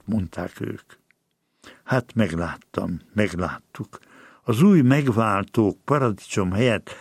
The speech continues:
szennyet és roncsokat hagytak maguk után. Közel száz millió tarkon lőtt, megölt embert.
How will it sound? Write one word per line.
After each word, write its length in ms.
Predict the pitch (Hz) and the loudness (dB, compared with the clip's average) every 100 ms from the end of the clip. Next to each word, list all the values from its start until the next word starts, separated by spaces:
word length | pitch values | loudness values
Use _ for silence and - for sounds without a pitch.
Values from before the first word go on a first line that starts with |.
| - | -20
szennyet 680 | - - 156 151 127 110 - | -8 0 2 4 4 2 0
és 220 | 107 - | -4 -2
roncsokat 720 | 107 135 170 123 101 101 92 - | 2 4 4 2 -2 -4 -6 -2
hagytak 440 | 131 - - 92 | -2 -2 -4 -4
maguk 380 | - 123 107 - | 0 0 -2 -6
után. 500 | 98 - 90 90 - _ _ _ _ _ _ | -10 -6 -6 -6 -10 _ _ _ _ _ _
Közel 460 | 170 185 135 120 104 | 4 4 4 0 0
száz 500 | - 143 143 127 92 | -2 0 2 2 2
millió 520 | 113 127 120 113 98 | 4 4 4 4 2
tarkon 760 | - 131 123 113 - 104 101 | -2 0 0 -2 -2 0 2
lőtt, 440 | 98 95 - - 117 | 2 0 -2 -8 0
megölt 560 | 110 113 107 92 82 | 2 2 0 0 -2
embert. 640 | 131 101 95 85 90 - | -4 -2 -2 -4 -6 -12